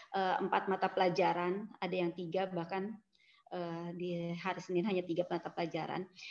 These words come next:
Untuk kelas sebelas itu ada empat belas mata pelajaran, sama setiap harinya rata-rata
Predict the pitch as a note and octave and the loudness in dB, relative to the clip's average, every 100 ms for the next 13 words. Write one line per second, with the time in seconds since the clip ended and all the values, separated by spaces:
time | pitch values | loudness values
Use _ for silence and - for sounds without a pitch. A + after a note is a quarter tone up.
0 | - - A3 A#3 A#3 A#3 A#3 A#3 C#4 C4 | -8 -2 0 2 2 2 6 6 8 4
1 | C4 B3 F#3+ G3 G3 G3+ G3 G#3 A3 A3 | 6 6 4 2 0 0 0 0 -2 -2
2 | A3+ A3+ A3 F#3+ G#3 F#3+ F#3+ G3+ A#3 C4 | -2 2 2 4 4 4 2 0 -2 -4
3 | - _ _ _ _ _ A3 G#3+ A3+ C#4+ | -10 _ _ _ _ _ 0 2 4 2
4 | - - - _ A3+ A3+ A3+ A3 A3 A3 | 0 -14 -20 _ 2 2 4 4 4 6
5 | B3 A#3 A3+ G3+ G3 A3+ A#3+ | 4 4 4 2 2 2 0